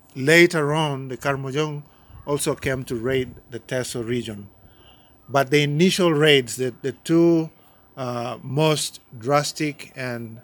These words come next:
uh, you know, bad raids in Teso were done by the government. They took all the wealth, they took all the food, they took all the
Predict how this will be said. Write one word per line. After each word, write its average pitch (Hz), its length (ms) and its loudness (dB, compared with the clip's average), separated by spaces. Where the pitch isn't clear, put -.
uh, 117 220 -8
you 135 120 -8
know, 117 260 -8
bad 147 460 4
raids 143 480 2
in 123 220 -8
Teso 139 600 -4
were 123 180 -6
done 135 280 -4
by 123 140 -4
the 117 100 -6
government. 110 560 -10
They 123 120 -6
took 139 260 -4
all 131 140 -2
the 117 100 -6
wealth, 123 540 -6
they 131 80 -12
took - 260 -10
all 117 120 -4
the 113 100 -6
food, 139 320 -6
they 120 100 -8
took 120 280 -12
all 117 260 -4
the 110 200 -10